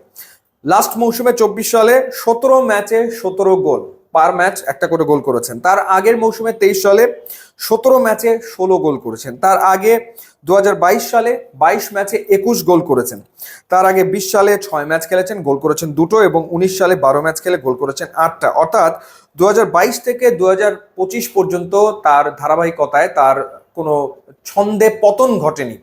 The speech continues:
ধারাবাহিকভাবে তিনি খেলে যাচ্ছেন। মালির, আহ, ফুটবলার, কিন্তু যেহেতু তিনি আসলে, আহ, ফিফার যে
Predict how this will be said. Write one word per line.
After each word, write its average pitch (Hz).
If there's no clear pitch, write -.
ধারাবাহিকভাবে 202
তিনি 175
খেলে 156
যাচ্ছেন। 135
মালির, 180
আহ, 135
ফুটবলার, 160
কিন্তু 185
যেহেতু 190
তিনি 196
আসলে, 170
আহ, 127
ফিফার 185
যে 170